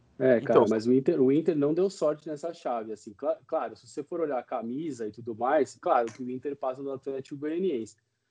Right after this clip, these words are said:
Speaker 1: Mas
Speaker 2: Mas não
Speaker 1: o
Speaker 2: vai ser
Speaker 1: Atlético Goianiense vem, depois dessa parada aí da, da, da, da pandemia aí, vem bem, assim, cara. Então, vamos ver o que que espera, né, o Inter, né?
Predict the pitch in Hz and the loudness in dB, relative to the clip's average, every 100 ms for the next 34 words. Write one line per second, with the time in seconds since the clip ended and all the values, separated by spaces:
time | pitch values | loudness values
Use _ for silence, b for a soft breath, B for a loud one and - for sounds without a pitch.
0 | _ - 110 113 117 165 - 180 180 160 | _ 2 6 8 8 4 -2 -2 0 0
1 | 143 131 139 160 220 220 - 127 135 147 | 0 0 0 -4 -6 -8 -12 -2 0 4
2 | 180 220 208 170 135 120 131 135 147 156 | 2 2 0 -2 -4 -2 -2 0 0 0
3 | 165 160 - 143 127 127 120 120 117 117 | -2 -2 0 0 0 -2 -4 -8 -8 -8
4 | 107 101 _ _ _ _ _ _ 113 113 | -10 -12 _ _ _ _ _ _ -10 -8
5 | 110 110 104 110 123 120 120 117 123 120 | -8 -10 -12 -10 -6 -4 -2 -2 -4 -4
6 | 110 120 147 180 214 202 190 175 _ - | -4 -4 -4 -4 -6 -6 -6 -8 _ -20
7 | 117 127 165 190 160 127 107 - 110 104 | 2 4 6 6 6 6 2 -2 -4 -4
8 | 104 98 104 107 110 127 131 135 160 147 | -4 -4 -4 -6 -2 -2 0 0 2 2
9 | 151 165 147 180 180 - 131 127 113 113 | 2 -2 0 0 2 4 6 6 4 0
10 | 110 110 - 101 98 | -2 -4 -6 -10 -10